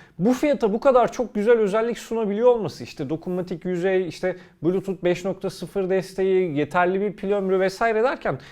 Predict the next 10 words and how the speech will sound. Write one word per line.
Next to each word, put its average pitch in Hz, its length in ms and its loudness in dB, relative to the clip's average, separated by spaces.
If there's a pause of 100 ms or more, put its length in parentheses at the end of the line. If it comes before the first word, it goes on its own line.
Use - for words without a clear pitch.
(260)
ya 113 140 -2
ben 165 200 2
dedim 214 220 0
ben 160 180 0
bunun 190 240 0
videosunu 190 460 -2
çekmeliyim 185 640 -2
yani. 139 280 -2
Çünkü 208 260 -2 (320)
insanlar 233 640 2